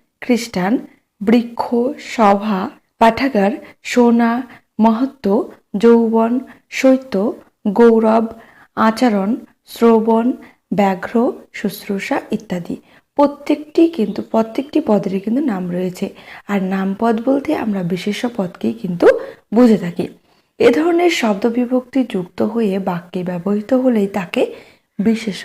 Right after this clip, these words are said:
পদ বলে। যেমন কাব্যজগতে যার নাম আনন্দ, তারই নাম বেদনা। এখানে দেখো কাব্যজগৎ, কাব্য একটা নাম, আর বেদনা কিন্তু আরও একটা নাম, সেজন্য এগুলো কিন্তু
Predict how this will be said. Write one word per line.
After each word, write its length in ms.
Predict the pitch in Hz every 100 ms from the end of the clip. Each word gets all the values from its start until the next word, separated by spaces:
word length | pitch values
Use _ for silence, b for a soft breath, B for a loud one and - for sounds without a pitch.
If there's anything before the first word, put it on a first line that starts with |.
| 180
পদ 160 | 185 175 175
বলে। 220 | 180 - - B B B 254
যেমন 300 | 285 254 240 - B B
কাব্যজগতে 800 | 240 226 220 269 302 294 294 311 302 240
যার 220 | 214 208 190
নাম 260 | 185 180 233 240 220 196
আনন্দ, 360 | 180 175 160 226 480 B B B -
তারই 280 | 226 208 247
নাম 200 | 233 196 262 - _ - 185
বেদনা। 360 | 208 185 175 - _ _ _ -
এখানে 280 | 226 226 285
দেখো 340 | 285 240 - 208 339 - b b -
কাব্যজগৎ, 800 | 220 208 202 262 220 185 190 226 -
কাব্য 300 | 196 180 180 226 - -
একটা 260 | 196 - 180
নাম, 100 | 180 254 - _ B B
আর 140 | 196 196 170
বেদনা 420 | 208 220 220 240 285 -
কিন্তু 260 | 202 185 339 -
আরও 120 | 196 185
একটা 180 | - 175
নাম, 180 | 170 170 208 _ B B B
সেজন্য 340 | 214 196 220 247
এগুলো 260 | 202 185 180
কিন্তু 320 | 185 185 196